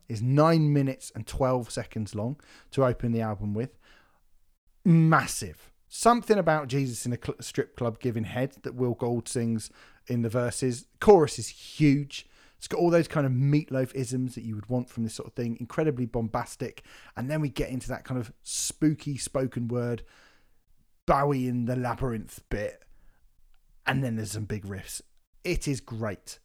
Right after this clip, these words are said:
It is a great way to open what I think is a fucking brilliant homage to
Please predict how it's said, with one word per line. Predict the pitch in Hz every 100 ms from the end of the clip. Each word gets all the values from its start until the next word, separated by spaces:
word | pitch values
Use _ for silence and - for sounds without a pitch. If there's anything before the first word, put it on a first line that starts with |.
| -
It | 147
is | 151 139
a |
great | 139 131 147 147 175 170 - -
way | 113 110 110 - - -
to | 135 123
open | 117 - 113 104
what | 123
I | 196 285
think | - - 92 117 - - - - - -
is | 135 131 131 120 - - - _ -
a | 135
fucking | 127 - 175 - 160 151 117
brilliant | 107 113 120 139 139 131 127 - - - - -
homage | - 139 135 127 113 110 110 - - - -
to | - 139 117 107